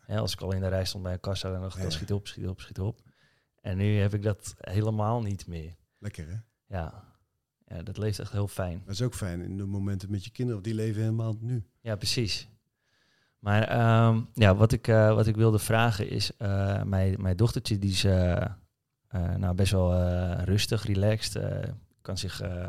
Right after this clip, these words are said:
Speaker 1: prima zelf vermaken. Eh, mijn zoontje is ter wereld gekomen, eh, hier thuis. Eh, ook heel rustig, eh, ontspannen. Eh, doet het hartstikke goed. Echt, eh,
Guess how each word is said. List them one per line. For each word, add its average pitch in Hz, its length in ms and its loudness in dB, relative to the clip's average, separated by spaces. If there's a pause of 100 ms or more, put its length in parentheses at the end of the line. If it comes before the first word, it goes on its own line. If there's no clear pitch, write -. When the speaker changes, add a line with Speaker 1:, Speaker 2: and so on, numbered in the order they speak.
(180)
Speaker 1:
prima 101 260 0
zelf 95 260 -4
vermaken. 101 640 -6 (720)
Eh, 101 100 -8 (100)
mijn 90 380 -2
zoontje 101 320 2
is 101 100 0
ter 101 140 0
wereld 95 360 2
gekomen, 92 840 -2
eh, 92 100 -6
hier 92 200 -6
thuis. 104 520 -2
Eh, 92 100 -12 (540)
ook 104 140 -4
heel 95 240 2
rustig, - 460 -4
eh, 95 280 -4
ontspannen. 90 600 -6 (720)
Eh, 87 380 -6
doet 101 140 4
het 95 80 0
hartstikke 98 400 2
goed. - 480 -2
Echt, - 240 -12
eh, 92 600 -4